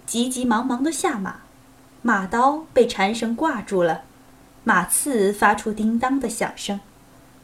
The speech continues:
他们自己不知道他们要做什么事。票骑兵画着十字。罗斯托夫已经不去望团长了，他没有功夫去望他。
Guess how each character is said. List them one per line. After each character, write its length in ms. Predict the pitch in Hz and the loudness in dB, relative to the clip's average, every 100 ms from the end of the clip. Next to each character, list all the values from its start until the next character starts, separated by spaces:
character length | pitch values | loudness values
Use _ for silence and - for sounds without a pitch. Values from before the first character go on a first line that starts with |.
| - | -20
他 180 | - 226 | 4 6
们 160 | 247 247 | 6 4
自 240 | 240 349 | 0 -2
己 220 | 262 196 | -2 -6
不 240 | 190 330 294 | -2 0 0
知 220 | 240 226 | 0 2
道 240 | 240 190 | 4 4
他 160 | - 247 | 4 0
们 120 | 226 | 0
要 160 | 233 247 | 0 0
做 160 | 320 | 0
什 220 | 269 - 190 | 0 -2 -2
么 100 | 254 | -2
事。 280 | - 330 - - - - - - - - - - | 0 -2 -4 -16 -20 -20 -20 -20 -20 -20 -20 -12
票 220 | - 277 | 6 6
骑 180 | 240 262 | 6 2
兵 160 | 262 311 | 2 2
画 220 | - 269 | 4 2
着 100 | 202 | 2
十 300 | - 180 185 | -2 -4 -4
字。 240 | - 277 247 - - - - - - - - - | -4 -8 -12 -18 -20 -20 -20 -20 -20 -20 -20 -2
罗 180 | 302 320 | 4 4
斯 100 | - | 4
托 220 | - 381 | 4 4
夫 400 | 370 370 370 370 359 | 6 6 6 6 2
已 160 | 330 | 0
经 180 | 226 285 | 4 2
不 160 | 269 226 | 4 0
去 160 | 277 | 0
望 240 | 330 339 254 | 2 2 0
团 260 | - 180 | 0 -2
长 240 | 190 180 - | 0 -2 0
了， 280 | 160 - - - - - - - | 0 -2 -10 -20 -20 -20 -20 -16
他 160 | - 240 | -4 0
没 200 | 208 269 | 4 4
有 100 | 294 | 4
功 260 | - 202 | 2 -2
夫 100 | 196 | -2
去 180 | 226 - | -4 0
望 300 | 233 254 202 | 2 2 2
他。 280 | - 185 - | -2 -2 -2